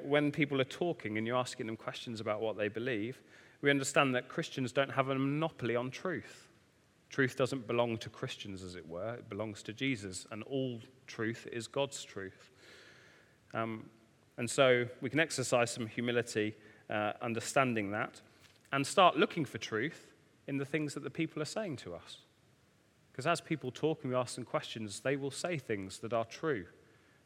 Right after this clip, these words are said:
that li-, that Jesus would say yes, that, that do, that they, they have kind of found some part of the picture that is true. They are seeing it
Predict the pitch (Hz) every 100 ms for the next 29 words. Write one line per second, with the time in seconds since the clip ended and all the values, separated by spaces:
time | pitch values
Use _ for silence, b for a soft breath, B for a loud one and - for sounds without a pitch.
0 | - 120 123 131 - 127 120 - - -
1 | - 143 151 127 120 120 131 113 165 -
2 | - - - - _ _ _ 123 113 -
3 | 127 123 120 175 143 113 - 131 131 123
4 | - - 131 147 139 - 131 - 170 180
5 | 107 104 - b b - - 143 - 156
6 | 156 127 120 196 - - 107 98 - b
7 | b b b _ 135 135 131 127 - -
8 | 185 123 113 123 120 - 175 135 110 -